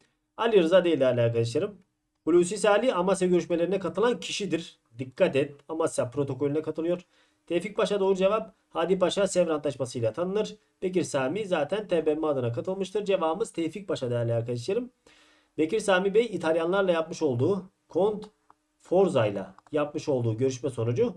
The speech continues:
görevinden alınıyor. Yerine Yusuf Kemal'i getiriyorlar. Bu da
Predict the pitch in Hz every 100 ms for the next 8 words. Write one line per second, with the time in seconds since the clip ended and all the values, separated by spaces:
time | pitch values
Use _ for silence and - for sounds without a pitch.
0 | - _ _ 175 170 135 120 120 120 143
1 | 226 226 143 139 127 170 240 185 143 143
2 | 185 180 151 131 131 123 117 120 120 175
3 | 220 190 - 151 151 175 208 180